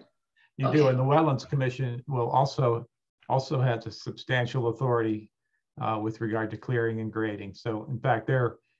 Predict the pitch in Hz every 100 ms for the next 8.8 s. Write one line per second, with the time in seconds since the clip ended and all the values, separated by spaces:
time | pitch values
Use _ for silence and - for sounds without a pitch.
0 | _ 120 120 127 - 127 131 113 120 120
1 | 113 135 127 113 110 113 120 127 113 107
2 | 107 - _ _ - 190 - 101 135 120
3 | - 120 117 117 - 123 107 101 120 -
4 | 110 113 156 147 135 127 - - - 143
5 | 156 147 135 123 127 127 123 - 117 117
6 | - 131 117 113 110 127 120 113 110 110
7 | 107 107 101 _ _ 151 _ _ - 117
8 | 113 110 131 113 101 101 104